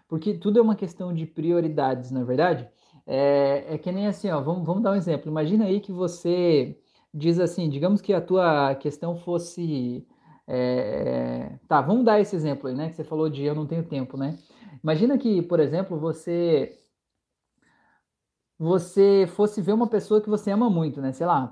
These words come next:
pais, alguém assim, né? E aquela pessoa tá muito doente, tá no hospital e o médico chamou, disse que é um momento terminal da vida daquela pessoa, né? Ela só tem mais dez minutos da vida dela lá, né?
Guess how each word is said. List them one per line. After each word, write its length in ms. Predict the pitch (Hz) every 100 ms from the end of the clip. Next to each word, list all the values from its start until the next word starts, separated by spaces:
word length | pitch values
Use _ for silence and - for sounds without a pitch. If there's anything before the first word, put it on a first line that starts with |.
| _
pais, 500 | 127 160 185 135 123
alguém 340 | 139 160 196
assim, 280 | 147 - 147
né? 240 | 139 196 - _ -
E 260 | 165 175 190
aquela 240 | 185 226 226
pessoa 280 | 220 220
tá 140 | 220 165
muito 280 | 214 294 208
doente, 300 | 196 233 -
tá 120 | 190
no 80 | 214
hospital 400 | 214 170 175 214
e 40 |
o 60 | 190
médico 340 | 170 196 -
chamou, 320 | - 202 175
disse 180 | 180 170
que 80 | 196
é 20 |
um 40 | 190
momento 800 | 196 165 175 170 202 175 151 - _ _ _
terminal 520 | 196 240 226 180 226
da 120 | 214
vida 220 | 160 175
daquela 240 | 165 156 151
pessoa, 460 | 151 147 175 196
né? 160 | 175 180
Ela 160 | 190 180
só 140 | 180
tem 160 | 170 208
mais 280 | 196 214 190
dez 320 | 175 226 214
minutos 300 | 185 165 165
da 120 | 147
vida 240 | 135 139
dela 240 | 131 135 135
lá, 200 | 127 127
né? 300 | 151 214